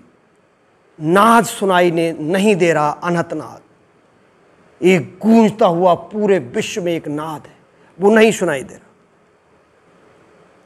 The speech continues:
सांस की डोरी पकड़ते पकड़ते हम उस रहस्य को जान सकते। लंबी और गहरी सांस। महर्षि पातंजलि ने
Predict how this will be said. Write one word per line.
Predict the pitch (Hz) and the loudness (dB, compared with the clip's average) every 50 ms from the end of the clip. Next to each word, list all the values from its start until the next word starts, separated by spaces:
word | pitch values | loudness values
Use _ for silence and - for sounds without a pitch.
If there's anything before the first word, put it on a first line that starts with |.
| _ _ _ _ _ _ _ _ _ _ - | _ _ _ _ _ _ _ _ _ _ -16
सांस | - - - - 254 233 226 226 220 208 - - - | -12 -6 0 2 4 4 6 4 4 2 0 -4 -8
की | - 190 170 | -6 -6 -6
डोरी | 135 131 185 185 175 175 170 160 | -2 -2 0 0 0 0 -2 -4
पकड़ते | - - 208 202 - 226 202 - - - 170 | -6 -4 -6 -4 -2 -2 -4 -4 -4 -8 -10
पकड़ते | 123 - 156 123 - 123 - _ _ _ _ _ _ _ _ _ _ _ _ - - | -8 -8 -10 -10 -10 -14 -16 _ _ _ _ _ _ _ _ _ _ _ _ -4 0
हम | 202 202 208 | 2 4 4
उस | 202 196 - - | 4 2 0 -4
रहस्य | 175 147 185 180 175 185 180 - - - | -4 0 0 2 2 2 0 -2 -8 -8
को | 170 151 | -6 -4
जान | 147 147 147 135 | -4 -4 -6 -6
सकते। | - - 131 - _ _ _ _ _ _ _ _ _ _ _ _ _ _ _ _ _ _ _ _ _ _ _ _ _ _ _ _ _ _ _ _ _ _ _ _ _ _ _ _ _ _ _ _ _ _ _ _ _ _ _ - - - | -8 -12 -16 -16 _ _ _ _ _ _ _ _ _ _ _ _ _ _ _ _ _ _ _ _ _ _ _ _ _ _ _ _ _ _ _ _ _ _ _ _ _ _ _ _ _ _ _ _ _ _ _ _ _ _ _ -20 -10 -4
लंबी | 143 170 208 214 214 208 208 190 165 190 180 175 | 0 2 4 4 4 4 2 2 2 2 2 2
और | 170 160 151 123 107 104 107 190 | 2 2 0 -2 -6 -6 -2 0
गहरी | 175 156 160 160 156 - | 0 0 0 -2 -2 -4
सांस। | - - 131 95 - - _ _ _ _ _ _ _ _ _ _ _ _ _ _ _ _ _ _ _ _ _ _ _ _ _ _ _ _ _ _ _ _ _ _ _ _ _ _ _ _ _ _ _ _ - 147 | -6 -10 -12 -16 -20 -20 _ _ _ _ _ _ _ _ _ _ _ _ _ _ _ _ _ _ _ _ _ _ _ _ _ _ _ _ _ _ _ _ _ _ _ _ _ _ _ _ _ _ _ _ -6 -2
महर्षि | 170 208 202 196 214 214 214 196 - - 208 202 | 2 2 4 4 4 4 4 2 0 -2 -6 -6
पातंजलि | - - 190 170 165 170 - 190 180 170 160 156 151 147 143 139 | -6 -4 -2 -2 -2 -4 -4 -4 -2 -2 -2 -2 -4 -6 -6 -12
ने | 135 | -14